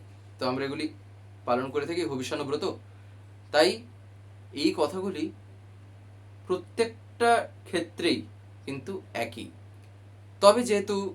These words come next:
এটা অনেকটা সময়ের গ্যাপ দিয়ে আছে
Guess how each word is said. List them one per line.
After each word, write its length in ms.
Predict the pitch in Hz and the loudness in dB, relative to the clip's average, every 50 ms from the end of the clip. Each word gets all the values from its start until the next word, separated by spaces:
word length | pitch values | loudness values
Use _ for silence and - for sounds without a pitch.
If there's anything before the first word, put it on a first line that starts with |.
| - - - - - - - - - - - - - 139 | -10 -16 -20 -20 -20 -20 -20 -20 -20 -20 -14 -10 -8 -4
এটা 200 | 127 156 160 165 165 165 160 - - - - - - - 127 135 | 0 2 4 4 4 4 2 -2 -6 -10 -20 -16 -10 -6 -6 -4
অনেকটা 460 | 143 160 165 165 - - - - 180 180 180 - - - - - - - - - | -2 -2 -4 -4 -8 -10 -4 0 0 0 0 -2 -8 -20 -20 -20 -16 -14 -8 -6
সময়ের 360 | 135 131 135 151 156 156 139 120 - | -4 -2 0 2 2 2 2 0 0
গ্যাপ 200 | - 135 151 151 123 117 - - - - 127 117 | 2 2 2 2 0 -4 -14 -16 -16 -16 -12 -8
দিয়ে 180 | 120 139 147 151 147 127 | -2 4 6 6 6 6
আছে 180 | 117 - 143 | 4 0 -4